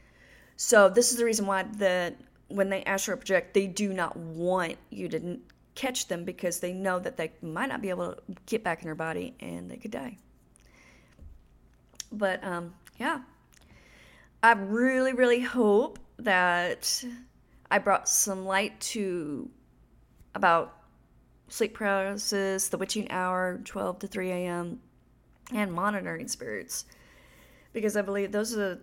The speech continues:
th-, three things, like, I've seen an uptick of not, I mean, in children,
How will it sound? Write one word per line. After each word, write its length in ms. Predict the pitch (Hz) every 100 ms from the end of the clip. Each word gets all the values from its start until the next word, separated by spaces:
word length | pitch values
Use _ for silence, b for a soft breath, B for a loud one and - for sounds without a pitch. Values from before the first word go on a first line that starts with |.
| -
th-, 120 | - -
three 200 | 214 220
things, 600 | 220 214 208 202 196 -
like, 560 | 208 170 170 - - B B B - _ _ _ - _ _ _ -
I've 200 | 190 202
seen 600 | 202 - 214 196 202 - - _ _ _ _ _ _ -
an 240 | 214 180
uptick 580 | - 202 - 196 175 - -
of 500 | 90 92 85 202 208 - _ _ _ _ _
not, 320 | - 202 208 - -
I 120 | 190
mean, 200 | 190 180
in 160 | 190
children, 720 | 185 240 220 202 185 185 208